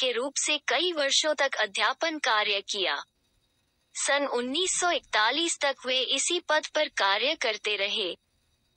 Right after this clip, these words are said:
उसके बाद ये निजामाबाद वापस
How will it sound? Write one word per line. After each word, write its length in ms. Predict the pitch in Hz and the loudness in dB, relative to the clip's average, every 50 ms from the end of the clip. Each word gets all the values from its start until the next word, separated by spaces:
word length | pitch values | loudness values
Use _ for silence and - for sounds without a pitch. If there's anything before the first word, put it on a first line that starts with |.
| _ _ _ _ _ - | _ _ _ _ _ -6
उसके 320 | 277 294 302 - - 359 359 - | -4 -2 -2 0 0 -2 0 0
बाद 360 | 240 247 247 285 294 254 240 | 0 2 2 2 0 0 -2
ये 340 | 233 247 247 226 175 156 - _ _ _ _ - | -2 0 0 0 -2 -4 -8 _ _ _ _ -6
निजामाबाद 880 | 254 254 247 220 - 233 254 311 330 349 339 320 254 269 285 294 285 240 | -4 -2 -2 0 2 2 2 2 2 2 2 2 2 2 2 2 0 0
वापस 480 | 214 214 226 254 - - 339 330 - | 0 0 0 0 0 0 0 0 0